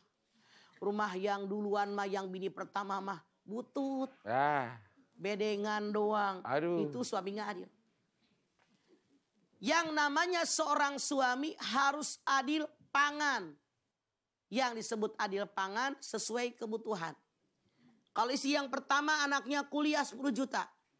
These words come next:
Speaker 1: Istri yang kedua anaknya baru S M A delapan juta.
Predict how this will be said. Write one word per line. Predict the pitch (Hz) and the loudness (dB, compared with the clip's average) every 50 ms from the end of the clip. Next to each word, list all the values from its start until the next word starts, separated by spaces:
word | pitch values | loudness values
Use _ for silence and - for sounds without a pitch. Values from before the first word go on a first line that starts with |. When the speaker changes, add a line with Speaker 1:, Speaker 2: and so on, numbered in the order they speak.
| _ _ _ _ _ _ _ _ _ | _ _ _ _ _ _ _ _ _
Speaker 1:
Istri | - 208 190 208 226 220 | -4 -2 0 0 0 0
yang | 208 - | -2 -2
kedua | 214 208 208 240 233 - | -2 0 2 2 2 0
anaknya | 233 208 196 - - 220 220 | 0 -2 -2 -4 -2 -2 -2
baru | 214 220 202 | -2 -2 -2
S | - 202 - | -2 -4 -4
M | 220 214 214 202 240 | -4 -4 -4 -2 -2
A | 233 226 | -2 -2
delapan | 196 196 185 - 190 190 | -2 -4 -4 -2 -4 -4
juta. | 175 175 190 - - 156 | -4 -6 -8 -8 -8 -12